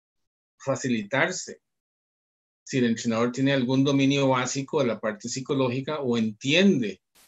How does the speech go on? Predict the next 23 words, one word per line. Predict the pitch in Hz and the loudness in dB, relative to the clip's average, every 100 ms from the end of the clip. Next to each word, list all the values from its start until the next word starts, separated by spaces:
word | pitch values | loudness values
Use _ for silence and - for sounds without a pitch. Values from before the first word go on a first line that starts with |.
| _ | _
y | 123 | -4
le | 117 | -2
da | 117 117 | 0 0
la | 135 | 0
importancia | 135 139 127 - 123 127 143 135 | 0 -2 -4 -6 -6 -4 -4 -4
que | - 110 | -4 -4
esto | 107 - 120 | -4 -4 -6
requiere. | 107 95 - 95 92 _ _ _ _ _ _ _ _ _ _ _ _ _ _ _ | -6 -12 -8 -10 -10 _ _ _ _ _ _ _ _ _ _ _ _ _ _ _
Pero | 117 113 | -4 -4
este | 139 | -2
es | 131 | -4
un | 143 | -2
tema | 143 151 | 0 0
sobre | 143 143 113 | -2 -2 -2
el | 101 | -4
que | 107 | -6
podríamos | 110 101 113 135 127 | -4 -2 0 -2 -2
hablar | 123 120 123 | -2 -2 0
más | 123 127 131 - | 0 0 -4 -8
en | 113 104 | -4 -4
otras | 101 113 107 | -4 -6 -8
circunstancias, | 110 101 95 - 98 98 104 101 | -8 -10 -14 -12 -10 -8 -10 -10
ciertamente. | - 95 90 - 82 80 | -8 -10 -12 -16 -14 -16